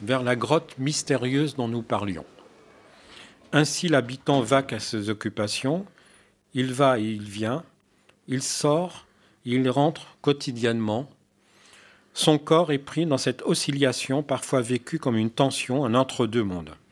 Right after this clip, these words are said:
Du reste, il n'a pas le même comportement, la même présence, le même corps dans l'appartement et dans la rue. L'individu bascule incessamment du privé au public, du secret de son intimité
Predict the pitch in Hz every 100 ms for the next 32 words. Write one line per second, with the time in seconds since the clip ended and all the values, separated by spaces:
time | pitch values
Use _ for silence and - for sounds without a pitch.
0 | _ _ _ _ _ - - _ 113 156
1 | 135 170 - - _ - - - - 120
2 | 135 131 190 185 135 139 131 - 147 143
3 | 143 - - 120 113 156 147 _ _ -
4 | - - _ 120 131 143 135 131 - 143
5 | 127 139 156 117 117 139 139 131 127 151
6 | 117 110 117 117 - 113 127 123 104 101
7 | 92 101 147 - _ _ _ _ - 123
8 | 131 143 147 139 135 160 160 - - 139
9 | 135 147 143 147 - 135 139 104 101 -
10 | 131 127 123 107 110 92 113 - - _
11 | _ _ - 131 - - 160 - 160 131
12 | - 123 123 120 117 110 110 135 156